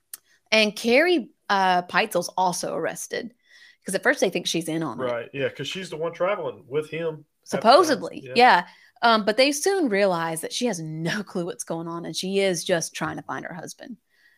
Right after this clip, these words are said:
Speaker 1: Um, at first she does lie, and she does say, "Oh yeah, I'm just, I'm just trying to find my husband." But they're aware, like, "No, he's dead. Like, he's not alive
Speaker 2: Been
Speaker 1: anymore.
Speaker 2: dead. Yeah.
Speaker 1: He's been dead."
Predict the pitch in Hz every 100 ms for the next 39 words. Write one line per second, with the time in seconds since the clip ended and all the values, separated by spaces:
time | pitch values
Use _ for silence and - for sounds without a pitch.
0 | _ - 208 185 180 220 - 214 233 254
1 | 202 202 180 160 160 165 175 185 185 165
2 | 170 175 175 - 170 - 233 262 247 240
3 | 226 240 - _ 214 208 196 - 185 202
4 | 202 196 208 - 196 185 165 190 277 220
5 | 175 180 165 151 _ - 180 160 185 214
6 | 185 _ - - - - 247 _ _ _
7 | _ _ - - - _ - 180 170 202
8 | 160 175 151 135 117 151 151 123 117 135
9 | - - - - - - 220 196 175 -
10 | 185 190 156 127 101 196